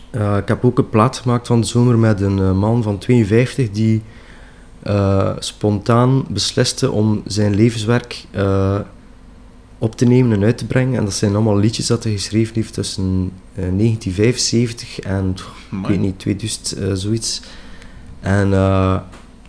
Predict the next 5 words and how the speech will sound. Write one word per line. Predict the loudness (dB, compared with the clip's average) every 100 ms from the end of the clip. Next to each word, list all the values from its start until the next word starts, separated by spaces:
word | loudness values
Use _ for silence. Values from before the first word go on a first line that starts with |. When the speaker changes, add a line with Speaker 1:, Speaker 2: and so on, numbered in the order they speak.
| -14 -4
Speaker 1:
prachtige | -4 -4 -2 -2 -2
plaat, | -2 0 0 -4 -8
prachtige | -2 -2 2 2
Speaker 2:
Nee? | 4
Speaker 1:
liedjes. | 2 2 0 0 -4